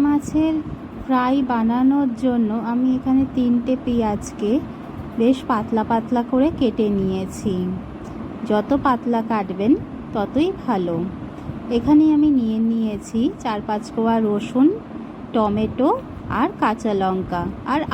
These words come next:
আদা, এগুলোকে আমি পেস্ট করে নেব।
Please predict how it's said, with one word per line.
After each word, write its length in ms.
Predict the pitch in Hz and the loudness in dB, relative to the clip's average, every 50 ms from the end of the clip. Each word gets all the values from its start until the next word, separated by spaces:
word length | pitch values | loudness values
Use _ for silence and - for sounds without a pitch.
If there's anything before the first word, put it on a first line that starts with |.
| 214 196 | 0 0
আদা, 280 | 185 165 185 180 175 170 170 185 - - - - - - - - - - - - - - - - - - - 233 | 0 0 -2 -2 -2 -2 -4 -6 -8 -12 -14 -14 -16 -14 -14 -14 -12 -12 -12 -12 -12 -12 -12 -12 -10 -8 -2 -2
এগুলোকে 460 | 220 208 240 254 262 269 269 - 311 311 277 233 | 0 4 6 6 6 4 2 2 0 2 2 2
আমি 180 | 190 190 190 226 330 - - | 0 0 2 0 0 0 0
পেস্ট 300 | - 254 220 233 226 - - - | 0 0 0 0 -4 -8 -8 -2
করে 180 | 262 220 233 320 370 359 | 0 2 2 2 2 2
নেব। 200 | 294 208 196 185 | 2 2 0 -4